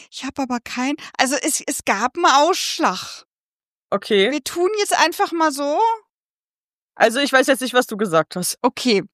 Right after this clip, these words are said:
Speaker 1: es ist,
Speaker 2: <laughs>
Speaker 1: ich sch-, kann das ja auch zurückschneiden. Warte mal, wie krieg ich das denn jetzt hin? <laughs> Wo hab ich, hab ich den gesagt? W-, was hast du, was ist das Letzte, was du noch gehört hast?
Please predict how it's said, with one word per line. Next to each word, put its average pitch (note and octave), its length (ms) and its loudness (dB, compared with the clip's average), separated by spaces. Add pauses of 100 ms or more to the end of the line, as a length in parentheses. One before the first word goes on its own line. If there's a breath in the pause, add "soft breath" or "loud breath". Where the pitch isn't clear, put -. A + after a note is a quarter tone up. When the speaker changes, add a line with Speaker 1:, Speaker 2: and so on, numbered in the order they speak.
(300)
Speaker 1:
es - 180 -4
ist, A3 120 -4
Speaker 2:
<laughs> - 560 -2
Speaker 1:
ich F#3 100 -10
sch-, - 220 -4
kann A#3 160 0
das A3 160 2
ja G3 100 2
auch - 60 -8
zurückschneiden. F3 720 -8
Warte F3+ 240 -6
mal, D#3 160 -6
wie G#3+ 60 -16
krieg G3+ 200 -12
ich - 120 -14
das - 140 -14
denn D#3+ 120 -12
jetzt D3+ 160 -12
hin? A#3+ 200 0 (200)
<laughs> - 180 6
Wo D4+ 100 0
hab D#4+ 320 4
ich, F#4 120 0 (140)
hab - 140 -6
ich C#4+ 160 -12
den B3 180 -4
gesagt? - 380 -18 (840 loud breath)
W-, - 180 -10
was D#4 320 0 (100)
hast - 160 -6
du, E4 100 -8
was E4 140 0
ist - 140 -16
das D#4 140 -12
Letzte, F4 400 -4
was - 300 -2
du D4 120 -2
noch D#4 260 0
gehört B3+ 440 -2
hast? D#3 400 -12